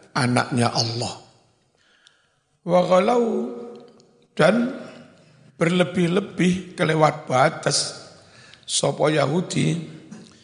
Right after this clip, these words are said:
fit tarahub, dalam, eh, upaya menjadi rohib,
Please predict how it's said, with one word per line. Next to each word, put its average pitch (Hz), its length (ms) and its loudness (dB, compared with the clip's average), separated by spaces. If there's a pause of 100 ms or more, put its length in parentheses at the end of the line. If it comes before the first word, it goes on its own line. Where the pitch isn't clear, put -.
(320)
fit - 400 -2
tarahub, 151 720 0 (880)
dalam, 196 560 0 (1200)
eh, 131 320 0 (160)
upaya 156 480 2
menjadi 143 960 -2
rohib, 147 560 0